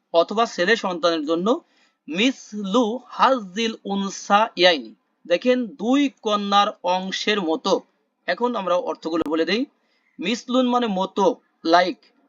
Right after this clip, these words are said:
হাজুন মানে অংশ, শেয়ার, পোরশন, আর উনসাইনি মানে কি?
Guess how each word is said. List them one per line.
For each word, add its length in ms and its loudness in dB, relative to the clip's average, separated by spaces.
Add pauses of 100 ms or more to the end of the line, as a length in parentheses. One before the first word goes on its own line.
(160)
হাজুন 520 0
মানে 160 2
অংশ, 480 -2
শেয়ার, 480 2
পোরশন, 540 -4 (340)
আর 220 2
উনসাইনি 580 -2
মানে 180 -2
কি? 220 -4